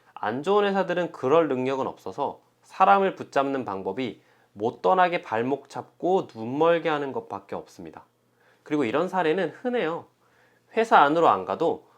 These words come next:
뭐 개발자 커뮤니티들만 봐도 어느 커뮤니티들은 한참 개발자 구인단안에 대해 언급을 쉬쉬하는 분위기였고 구직자들끼리도 "저거 상위 몇 퍼센트만의 이야기니까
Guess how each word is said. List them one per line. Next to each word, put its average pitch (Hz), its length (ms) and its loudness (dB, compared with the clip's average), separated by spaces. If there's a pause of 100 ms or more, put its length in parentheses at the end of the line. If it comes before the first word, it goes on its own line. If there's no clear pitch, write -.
(140)
뭐 139 200 -4
개발자 185 480 0
커뮤니티들만 220 880 -4
봐도 110 460 -6
어느 160 400 -4
커뮤니티들은 151 800 -6 (460)
한참 202 440 -6
개발자 143 460 -2
구인단안에 120 640 -6
대해 131 400 -8 (100)
언급을 135 480 -4
쉬쉬하는 175 680 -4
분위기였고 107 760 -10 (340)
구직자들끼리도 120 1040 -6 (340)
"저거 104 180 -6
상위 185 220 -2
몇 113 160 0
퍼센트만의 156 500 -2
이야기니까 107 720 -4